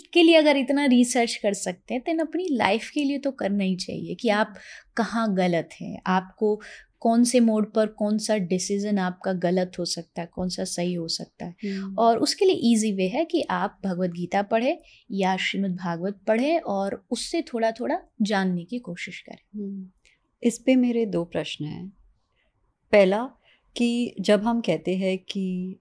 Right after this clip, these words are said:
Speaker 2: अम, गीता पढ़े, तो बहुत ही लोग सोचते हैं कि ज़्यादा कॉम्प्लिकेटेड है क्योंकि, अ, श्लोक, अ, संस्कृत में लिखे हैं।
Speaker 1: जी।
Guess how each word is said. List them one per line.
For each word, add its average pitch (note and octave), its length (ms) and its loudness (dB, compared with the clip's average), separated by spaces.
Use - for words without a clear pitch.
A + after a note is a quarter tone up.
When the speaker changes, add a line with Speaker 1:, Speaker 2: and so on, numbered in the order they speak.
Speaker 2:
अम, D#3+ 460 -8
गीता E3 380 -2
पढ़े, D3+ 480 -2
तो A3+ 60 4
बहुत G3 440 2
ही A#3+ 80 0
लोग F#3+ 520 -4
सोचते F3+ 460 -6
हैं A#3+ 200 -2
कि C4+ 400 -6
ज़्यादा F3 320 2
कॉम्प्लिकेटेड D#3+ 880 -2
है G#3+ 320 -6
क्योंकि, B3+ 480 -2
अ, F3 340 2
श्लोक, G#3+ 540 4
अ, D#3 180 -2
संस्कृत G3 500 4
में D#3+ 80 -8
लिखे - 280 -14
हैं। G3 240 -16
Speaker 1:
जी। F#3 240 -8